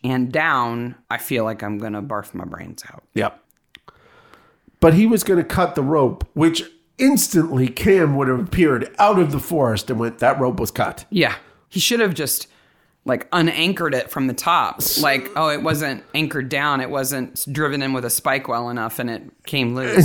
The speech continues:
Speaker 2: he might have a chance to grab the other one in time. <laughs>
Speaker 1: Let's be fair. Craig is not real smart here.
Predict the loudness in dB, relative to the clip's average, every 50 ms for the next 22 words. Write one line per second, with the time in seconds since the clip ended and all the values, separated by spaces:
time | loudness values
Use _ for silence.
0 | 6 6 4 2 2 2 2 0 0 -4 -6 -2 0 2 2 2 2 0 -2 0
1 | 0 2 2 2 2 0 0 -2 -4 -2 2 4 4 4 4 2 2 4 4 6
2 | 6 4 4 4 2 2 2 0 0 0 2 2 2 2 2 0 0 -2 -6 -6
3 | -8 -8 -8 -10 -16 -16 -16 -16 -16 -16 -16 -16 -16 -18 _ -20 -20 -20 _ _
4 | _ _ _ -20 -20 -20 -12 -4 0 0 0 2 0 -2 -2 -4 -4 -4 -6 -4
5 | -4 -4 -6 -6 -8 -10 -16 _ _ _ -10 -6 -4 -2 -2 0 -2 -2 -2 -2
6 | -2 -2 -2 -4 -4 -6 -6 -6 -4 -4 -4 -4 -4 -6 -8 -10 -10 -10